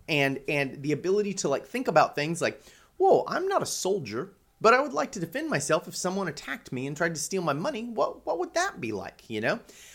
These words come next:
Um, and, and like, "Oh, I would enjoy participating in some sport.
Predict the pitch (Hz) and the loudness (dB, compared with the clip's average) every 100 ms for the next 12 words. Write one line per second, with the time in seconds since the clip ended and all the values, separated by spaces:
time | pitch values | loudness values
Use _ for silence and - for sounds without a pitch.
0 | - 139 151 127 113 - - - 180 170 | -4 4 6 6 2 -10 -20 -4 2 4
1 | 165 165 156 135 - - 370 120 - - | 4 2 6 4 4 -2 0 0 -2 -10
2 | - 269 381 311 190 147 131 120 120 120 | -2 0 0 0 2 2 2 2 2 2
3 | - - 135 - 135 127 120 117 98 95 | 0 -8 -6 -2 -2 0 -4 -6 -8 -6
4 | - - 175 349 - - | -6 -2 2 2 0 -12